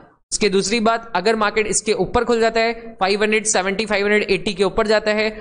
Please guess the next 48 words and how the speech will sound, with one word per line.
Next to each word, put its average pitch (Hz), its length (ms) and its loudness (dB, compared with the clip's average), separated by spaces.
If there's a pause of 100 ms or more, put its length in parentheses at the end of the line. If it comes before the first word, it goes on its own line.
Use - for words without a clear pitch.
(120)
तो 185 60 4
आपको 180 200 0
कुछ 254 240 0
नहीं 254 100 -2
करना। 226 600 -2
जैसे 196 280 0
ही 262 80 0
market 226 320 0
आपका 220 360 2 (300)
फ़ाइव 226 240 0
हंड्रेड 233 240 0
नाइंटी 196 340 -2
के 226 80 -2
level 220 220 2
को 208 100 2
पार 196 220 0
करेगा 208 260 2
या 208 80 4
फ़ाइव 190 240 0
हंड्रेड 202 260 2
एटी 190 220 0
फ़ाइव 202 280 0
के 233 60 2
level 202 220 2
को 196 100 2
पार 180 200 0
करेगा, 180 320 2 (280)
तो 196 60 2
आपको 185 240 0
long 185 320 2
करना 214 240 0
है, 214 320 -2
सिक्स - 300 -2
हंड्रेड 233 260 0
तक 226 120 -2
का 220 80 2
target 185 320 -2
लेना 185 160 2
है, 190 320 -2
and 190 160 0
six 240 260 -2
hundred 220 260 0
के 202 60 0
ऊपर 202 200 0
sustain 196 360 -2
करने 185 200 0
के 180 100 2
बाद 170 300 0